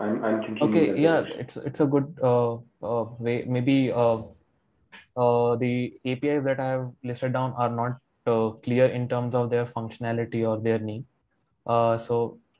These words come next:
Speaker 2: that is something. And one thing is f-, nice that, uh, nice suggestion that we can segregate them on the basis of their, uh,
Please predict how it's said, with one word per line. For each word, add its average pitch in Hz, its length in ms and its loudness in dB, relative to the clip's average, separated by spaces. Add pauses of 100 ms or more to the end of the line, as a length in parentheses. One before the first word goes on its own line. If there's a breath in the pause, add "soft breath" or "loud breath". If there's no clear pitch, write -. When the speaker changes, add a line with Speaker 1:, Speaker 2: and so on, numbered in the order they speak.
Speaker 2:
that 113 220 -2
is 123 80 -6
something. 120 420 -4
And 123 360 0
one 131 580 0
thing 127 440 -2
is 113 300 -6 (460)
f-, - 80 -8 (100)
nice 113 300 -2
that, 117 260 0
uh, 113 320 0 (140)
nice 113 260 -4
suggestion 113 300 -4
that 113 100 0
we 113 120 0
can 120 140 -4
segregate 120 560 -2
them 117 260 -4 (580)
on 113 180 0
the 113 140 4
basis 113 340 -2
of 110 220 0
their, 110 480 -2
uh, 113 80 -6